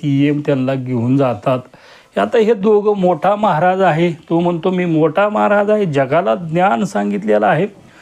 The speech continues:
अरे मी व्हीआयपी आहे, माझी काहीतरी वेगळी व्यवस्था कर." ती येम सांगतो की, "तुझ्या जीवनामध्ये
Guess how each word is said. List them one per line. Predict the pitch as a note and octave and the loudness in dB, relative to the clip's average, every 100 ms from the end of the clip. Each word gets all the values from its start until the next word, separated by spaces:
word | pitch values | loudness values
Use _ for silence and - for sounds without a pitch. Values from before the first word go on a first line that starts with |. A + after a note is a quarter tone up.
| - - | -12 -4
अरे | G#3+ | -2
मी | A3 A3+ | 0 0
व्हीआयपी | F3+ E3+ D#3+ E3+ A#3 A3+ B3+ | 2 2 4 2 0 -2 0
आहे, | A3+ F3+ | 2 0
माझी | G#3 F#3+ F#3 G#3 | 0 0 -2 -2
काहीतरी | G3+ F#3+ G3 | -4 -2 -2
वेगळी | E3+ D3+ C3+ A#2+ F#3 | 0 0 0 0 -2
व्यवस्था | F#3 F3+ F#3 - G#3+ | 0 0 0 -2 -4
कर." | F#3+ A3 A#3+ - - _ - - _ - | -2 -2 -2 -4 -16 _ -20 -20 _ -4
ती | G#3+ G3 | 0 2
येम | G#3 A#3 | 2 0
सांगतो | A3 G#3 G3+ A#3 | 0 -2 -2 -4
की, | G#3+ A#3 | -2 -2
"तुझ्या | - F#3+ G#3 | 0 0 0
जीवनामध्ये | F#3 G3 F#3+ G3+ G3+ G3 | 2 2 4 2 0 -2